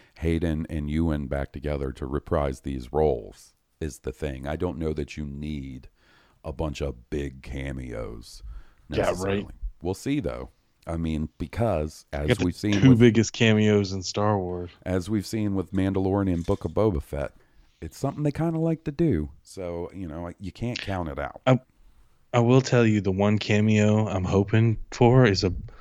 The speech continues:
Speaker 2: a Bale slash Leia Organa.
Speaker 1: Oof.
Speaker 2: Uh, I, I want a Bail Organa cameo.
Speaker 1: I, I
Speaker 2: I,
Speaker 1: want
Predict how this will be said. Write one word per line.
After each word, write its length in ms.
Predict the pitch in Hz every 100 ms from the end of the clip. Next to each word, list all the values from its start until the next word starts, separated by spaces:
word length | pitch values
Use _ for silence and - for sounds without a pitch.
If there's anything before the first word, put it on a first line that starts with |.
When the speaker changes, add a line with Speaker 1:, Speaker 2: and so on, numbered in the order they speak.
| - - -
Speaker 2:
a 100 | 101
Bale 420 | 92 101 98 90 90
slash 520 | - 95 87 85 -
Leia 260 | 87 87 85
Organa. 640 | 85 85 85 82 80 82 _ _ _ -
Speaker 1:
Oof. 480 | 69 65 - - - - - - _ _ _ _ - - 92
Speaker 2:
Uh, 600 | 85 80 80 95 92 -
I, 60 | 95
I 0 |
want 220 | 95 85
a 20 |
Bail 240 | 82 85
Organa 580 | 85 85 - 82 78 80 - _
cameo. 480 | - 80 78 78 80 -
Speaker 1:
I, 60 |
I 20 | 104
Speaker 2:
I, 20 |
Speaker 1:
want 160 | 98